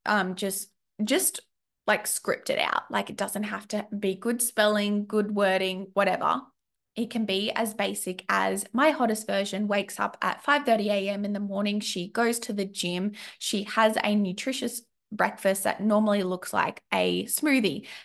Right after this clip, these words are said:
Then she comes home, she gets ready. She takes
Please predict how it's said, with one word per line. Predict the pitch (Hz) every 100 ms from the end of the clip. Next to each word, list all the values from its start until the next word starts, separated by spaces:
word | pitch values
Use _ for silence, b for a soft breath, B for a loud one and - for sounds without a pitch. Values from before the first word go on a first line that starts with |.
| B
Then | 226
she | 240 -
comes | - 214
home, | - 311 285 277
she | 269 208
gets | 196 -
ready. | 220 202 190 190
She | 196 214 208
takes | - 208 214 -